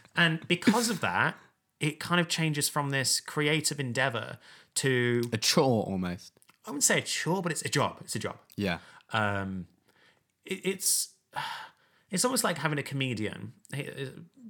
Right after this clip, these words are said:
Speaker 1: maybe a bad anecdote or comparison, who does a show, uh, that they come up with, and it's different to all their other shows. And this new show format works really well. And they have to do that show format for the rest of their lives because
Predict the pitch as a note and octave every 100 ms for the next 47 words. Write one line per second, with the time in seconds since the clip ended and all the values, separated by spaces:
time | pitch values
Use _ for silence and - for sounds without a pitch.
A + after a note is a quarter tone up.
0 | - E3+ C#3 A2+ A2 G2+ F#2+ - - F#2
1 | G2 A2 G2+ G2 - - A2 - - -
2 | - - - D#3 C#3 C3 B2+ _ _ _
3 | _ _ - E3 D3 - D3 C3+ - B2
4 | G2 F#2+ - - A#2 A2 A2 A2 G#2+ G2+
5 | - G2 - - - - A#2 A#2 - D#3
6 | C#3+ C3+ - A#2 G#2+ G#2+ G2+ - G#2+ A2
7 | A#2 C3 - C3+ C3 - D3 B2+ A#2 G#2
8 | F#2 F2+ G2+ F#2+ - G2 G#2 G2+ G2+ -
9 | A2 A2+ _ _ - - _ A#2+ A2+ A2
10 | A2 G#2+ G#2+ - _ - A#2 B2 B2 -
11 | A#2 A#2 A2 G#2 - A2+ - G2 - -
12 | G2+ F#2+ F#2+ F#2 F#2+ - - A2 - F#2+
13 | F2